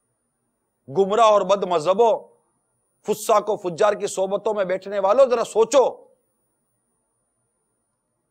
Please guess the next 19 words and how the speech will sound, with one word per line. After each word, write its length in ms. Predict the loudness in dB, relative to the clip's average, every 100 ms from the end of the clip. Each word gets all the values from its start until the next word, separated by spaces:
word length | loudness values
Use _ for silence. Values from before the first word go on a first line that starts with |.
| _ _ _ _ _ _ _ _ _ _ _ _ _ _ _ _ _ _ _ _ _ _ _ _ _ _
सिर्फ 360 | 0 2 2 -4 _ _ _ _ -2
आशिकान 460 | 0 0 -2 -2 -2
रसूल 360 | -6 -8 -10
की 120 | -8
सोबत 460 | -10 -8 -6 -6 -8
उठाइए, 420 | -10 -10 -10 -14 _ _ _ _ _ _ _ _ _ -16
सिर्फ 440 | -4 0 0 -2
और 120 | -6
सिर्फ 340 | -2 -2 0 0
आशिकान 420 | -2 -4 -6 -6
रसूल 300 | -8 -12 -16
की 80 | -16
सोबत 360 | -14 -14 -16
उठाइए, 380 | -16 -16 -16 -20 _ _ _ _ _
सिर्फ 420 | -10 0 0 2
नमाजी, 500 | -2 0 0 0 -2
परहेजगार 600 | -2 -2 -2 -2 0 2
और 120 | 0
मुत्तकी 580 | -4 -6 -8 -2 -2 -2